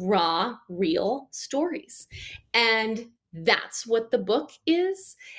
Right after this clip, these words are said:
And it's, we joke, we say it's for anyone who has a mother, is a mother, or knows a mother. <laughs> And it's so true because you're gonna read it. It's for every age and stage of mother. And the stories are,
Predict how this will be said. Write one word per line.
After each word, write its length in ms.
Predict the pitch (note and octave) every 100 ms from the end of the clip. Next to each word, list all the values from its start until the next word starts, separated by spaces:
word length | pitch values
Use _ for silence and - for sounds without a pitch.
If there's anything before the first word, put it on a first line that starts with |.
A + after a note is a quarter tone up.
| -
And 200 | A#3+ A#3
it's, 280 | A3+ A#3 -
we 160 | B3+ D4
joke, 340 | D4+ C#4+ C4
we 100 | B3
say 300 | A#3 B3 A3
it's 180 | G#3 G#3
for 220 | - A#3
anyone 440 | - A#3+ A#3+ A3+ A3+
who 180 | G#3 G3
has 340 | G3+ A#3 C4+
a 80 | C#4+
mother, 280 | B3 A#3+ A#3+
is 240 | A3 A3
a 40 |
mother, 340 | G#3+ G#3 G3+ G3
or 100 | G3+
knows 340 | G3+ G#3+ B3+
a 60 | A#3+
mother. 340 | F3+ D#3+ G#3+
<laughs> 580 | F#4+ C#4+ E4 - - -
And 160 | F4 D#4
it's 220 | D4+ -
so 240 | E4 G#4
true 360 | G4+ D#4+ F4+ G4+
because 420 | A3+ C#4+ A#3+ A3+ - - - - _ -
you're 140 | C#4+
gonna 240 | D#4+ D#4
read 320 | A#3 C#4+ F4+ B3
it. 220 | G3 G3
It's 220 | - -
for 520 | - A#3+ C4 C4 B3+ -
every 440 | A#3 A#3 C#4 C#4 -
age 440 | G#3 G#3 A3+ G3 G#3
and 160 | G3+
stage 500 | G3 G3 F3+ F#3 G3+ -
of 100 | -
mother. 460 | F#3+ F#3 E3 F3 -
And 340 | A#3 A3+ A3
the 80 | A3+
stories 1040 | A3+ - - D4 E4 D4+ A3 A#3+ B3 - _ _ _ _ G#3
are, 340 | G3+ G3+